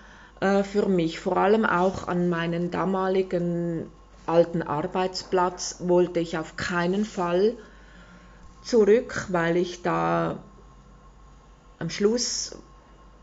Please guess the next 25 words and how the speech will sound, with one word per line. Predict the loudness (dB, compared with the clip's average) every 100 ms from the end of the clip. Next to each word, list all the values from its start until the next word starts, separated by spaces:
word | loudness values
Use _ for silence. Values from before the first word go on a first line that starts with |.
| -20 -20
sehr | -4 8 8 8
unschöne | 4 4 2 0
Sachen | -2 -4 -4 -2
erlebt | 0 0 -2 -6 -12
habe. | -10 -8 -8 -10 -16 -20 -20 -20 -20 -6
Es | -6 0
ging | 2 2
schon | 2 0
fast | -2 -6 -4
ins | -6 -4
Mobbing | -4 -2 -2 -2 -4
und | -4 -2 -2 -4
das | -4
hat | -4 -2
mich | -4 -4
sehr, | 4 6 6
sehr | 4 -2 -2 -8
traurig | -2 0 2 2 0
gestimmt, | -4 -2 -4 -4 -8 -10
sehr | 0 4 4 2 2
ängstlich. | 4 2 -4 0 2 2 -12 -20 -20 -20 -20 -20 -20 -20 -18 0
Was | 2 2 0 -2
mache | 2 2 2 -4
ich | -2
jetzt? | -4 -6 -8 -16